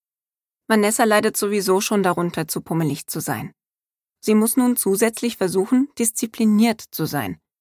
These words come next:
sich Schokolade verbieten und so einen starken Verzichthunger aushalten. Was würde Vanessa tatsächlich helfen? Eine emotionale Stärkung,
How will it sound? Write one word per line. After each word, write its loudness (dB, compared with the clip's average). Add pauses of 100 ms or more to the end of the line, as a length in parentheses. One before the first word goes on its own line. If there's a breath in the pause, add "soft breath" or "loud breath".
(300)
sich -4
Schokolade 0
verbieten -2
und 0
so 2
einen 0
starken -4
Verzichthunger -6
aushalten. -6 (1900)
Was 0
würde 2
Vanessa 0
tatsächlich -6
helfen? -4 (1600)
Eine 0
emotionale 2
Stärkung, -4